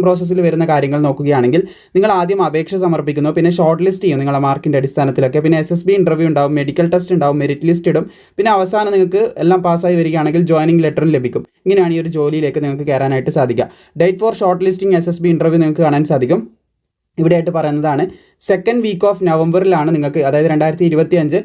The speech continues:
second week of നവംബറിൽ നിങ്ങൾക്ക് എന്തായിരിക്കും ഇതിൻ്റെ ഷോർട്ട് ലിസ്റ്റിങ്ങും കാര്യങ്ങളൊക്കെ ആർമി നടത്തുന്നതായിരിക്കും എന്നുള്ള കാര്യങ്ങളൊക്കെ ഇവിടെ പറയുന്നുണ്ട്. അതുപോലെ തന്നെ duration and date for എസ് എസ് ബി interview ഇവിടെ കൊടുത്തിട്ടുണ്ട്. അഞ്ച് ദിവസത്തെ ഇന്റർവ്യൂ ആണ് എസ് എസ് ബി ഇന്റർവ്യൂ എന്ന് പറയുന്നത്. നമ്മൾ മുമ്പ് വീഡിയോ ചെയ്തിട്ടുണ്ട്, ലൈഫ് ട്രാക്ക് മലയാളം എസ് എസ് ബി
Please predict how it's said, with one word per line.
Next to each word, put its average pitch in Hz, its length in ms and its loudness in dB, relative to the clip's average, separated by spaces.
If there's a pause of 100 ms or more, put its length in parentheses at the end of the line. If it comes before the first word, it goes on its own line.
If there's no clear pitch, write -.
(260)
second 190 340 0
week 180 200 0
of 185 80 -2 (100)
നവംബറിൽ 160 480 0
നിങ്ങൾക്ക് 156 240 -2
എന്തായിരിക്കും 143 400 0 (300)
ഇതിൻ്റെ 165 240 2
ഷോർട്ട് 160 260 0
ലിസ്റ്റിങ്ങും 185 380 2
കാര്യങ്ങളൊക്കെ 151 440 0
ആർമി 143 240 0 (160)
നടത്തുന്നതായിരിക്കും 139 540 0
എന്നുള്ള 139 220 2
കാര്യങ്ങളൊക്കെ 131 400 0
ഇവിടെ 131 180 2
പറയുന്നുണ്ട്. 127 360 0 (100)
അതുപോലെ 147 240 0
തന്നെ 165 120 2 (160)
duration 190 480 2
and 175 100 0 (120)
date 151 240 -2
for 175 160 2
എസ് 165 140 -4
എസ് 147 120 -10
ബി 160 80 0
interview 151 260 0
ഇവിടെ 143 180 0
കൊടുത്തിട്ടുണ്ട്. 135 400 -2 (420)
അഞ്ച് 208 260 0
ദിവസത്തെ 226 400 0
ഇന്റർവ്യൂ 175 300 2
ആണ് 156 140 0
എസ് 160 120 -6
എസ് 160 140 -10
ബി 165 80 4
ഇന്റർവ്യൂ 151 300 2
എന്ന് 151 120 0
പറയുന്നത്. 135 340 -2
നമ്മൾ 139 240 0
മുമ്പ് 143 200 2 (100)
വീഡിയോ 147 280 2
ചെയ്തിട്ടുണ്ട്, 131 360 0
ലൈഫ് 143 240 2
ട്രാക്ക് 170 300 0
മലയാളം 147 360 2 (400)
എസ് 151 140 -4
എസ് 185 160 -4
ബി 202 40 4